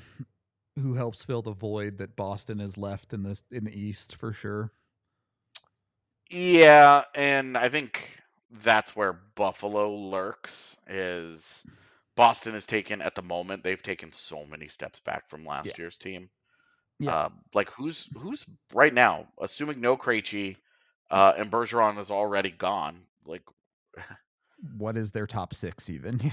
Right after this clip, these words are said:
Speaker 1: <laughs>
Speaker 2: what, who's their n-, one C on opening night?
Speaker 1: I don't know.
Speaker 2: Like, is it Charlie Coyle? Is it Pavel Zacha? Going from Patrice Bergeron and David Krejci to those two guys?
Speaker 1: That's a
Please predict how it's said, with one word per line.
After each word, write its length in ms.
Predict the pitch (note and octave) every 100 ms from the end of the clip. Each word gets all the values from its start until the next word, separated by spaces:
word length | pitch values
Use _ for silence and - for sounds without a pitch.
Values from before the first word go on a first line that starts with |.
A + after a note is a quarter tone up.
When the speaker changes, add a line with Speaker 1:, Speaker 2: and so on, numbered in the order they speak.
| -
Speaker 1:
<laughs> 160 | C#3+ D#2+
Speaker 2:
what, 400 | F2+ G2 A2+ C3+ - G2+
who's 340 | A#2+ D3 D3+
their 280 | E3 E3 A#2+
n-, 400 | G#2 G#2 G#2 G2+
one 240 | G#2 B2 A#2
C 380 | - B2 G#2+
on 200 | B1+ F#2 C#2+
opening 420 | G2 G#2 G#2+ C#2+
night? 300 | C2 B2+ - - F#3 _ _ _ _ _ _ _ _ _ _ _ _ _ _ _ _ _ _
Speaker 1:
I 100 | G2
don't 280 | F2+ G2+ D#2
know. 240 | D2 C#2+ - _ _ _ _ _ _
Speaker 2:
Like, 300 | A#2 A2+ - -
is 180 | G#2+ A2
it 180 | B2 - _ _
Charlie 340 | - F2 G#2
Coyle? 580 | A2+ - E2+ G2+ C3+ B2 -
Is 100 | A2+
it 100 | -
Pavel 340 | - E2 A2+
Zacha? 560 | F#2 E2 E2+ C3+ C#3+ D3+ _ _ _ _ _ _ A#2+
Going 260 | - D3 F3
from 200 | G3+ D3
Patrice 420 | C3+ - C#3 C#3
Bergeron 500 | - B2 A#2+ C3+ A2+
and 80 | G2
David 300 | G#2+ G#2+ G2+
Krejci 540 | - G2 G2+ B2+ C3
to 120 | - F#2
those 340 | G2 G2 -
two 180 | - B2+
guys? 380 | F2+ D#2+ C3 D3+
Speaker 1:
That's 320 | G2 -
a 100 | A2+